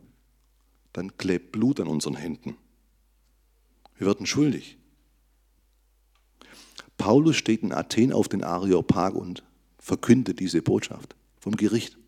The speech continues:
Wir müssen den Inhalt der Botschaft nicht vor Gott verantworten.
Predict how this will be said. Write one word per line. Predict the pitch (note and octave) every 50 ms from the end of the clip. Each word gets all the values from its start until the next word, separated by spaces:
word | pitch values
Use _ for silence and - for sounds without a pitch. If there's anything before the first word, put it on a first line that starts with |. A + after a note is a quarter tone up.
| _ _ _ _ _ _ _ _ _ _ _ _ _ _ _ _ _ _ _ _ _ _ _ _ _ _ _ _ _ _ _ _ _ _ _ _ _ _ _ _ _ _ _ _ _ _ - - - _ - - _ _ _
Wir | - G#2
müssen | G#2+ C3+ E3+ E3+ F3 F#3 C#3+
den | C3 G2+ -
Inhalt | - C3 D3+ E3+ C3+ B2 C#3+ C#3+ C3+ A2
der | G2 -
Botschaft | - - F#2+ A#2+ A#2 - - B2 A#2 - - - - - _ _ _ _ _
nicht | A#2+ D3 D3 - -
vor | - - C3 A#2+
Gott | - A2+ A2 - -
verantworten. | - - - D#2 E2+ E2+ - D#2+ D2+ - C#2 C#2